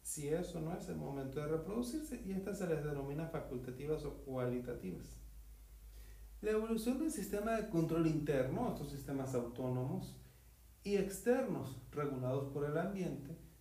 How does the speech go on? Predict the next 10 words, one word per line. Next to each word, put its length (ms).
le 180
permite 400
a 40
la 180
planta 300
definir 580
con 220
una 220
precisión 920
impresionante 840